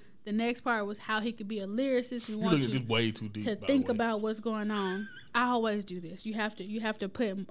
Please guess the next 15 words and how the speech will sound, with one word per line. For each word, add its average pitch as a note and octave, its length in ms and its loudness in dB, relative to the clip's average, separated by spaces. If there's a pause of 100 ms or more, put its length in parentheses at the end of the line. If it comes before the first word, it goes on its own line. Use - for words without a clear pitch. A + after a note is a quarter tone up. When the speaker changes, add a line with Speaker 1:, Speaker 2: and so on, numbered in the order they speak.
Speaker 1:
I, A#3 240 8
I A#3+ 140 8
wouldn't B3+ 260 6
be B3 140 4
an - 100 0
army G#3+ 380 6
if G#3 120 -2
I G3+ 120 0
didn't G3 320 0
put G#3 200 0
too A#3+ 160 0
much G3+ 300 0
in F#3+ 100 -6
the F3+ 80 -8
stuff. - 460 -14